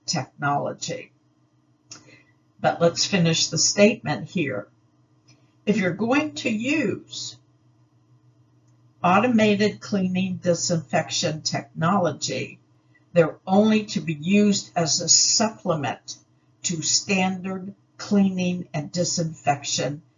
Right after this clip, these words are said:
methods. They do not eliminate the need to clean first. That never goes away just because of these new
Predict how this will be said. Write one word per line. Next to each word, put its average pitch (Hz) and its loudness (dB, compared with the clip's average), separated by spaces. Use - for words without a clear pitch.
methods. - -2
They 165 0
do 214 2
not 262 0
eliminate 185 0
the 180 -2
need 202 0
to 233 -2
clean 202 0
first. - -8
That 196 0
never 254 2
goes 254 2
away 247 2
just - -2
because 180 -2
of 175 -2
these 185 -4
new 165 0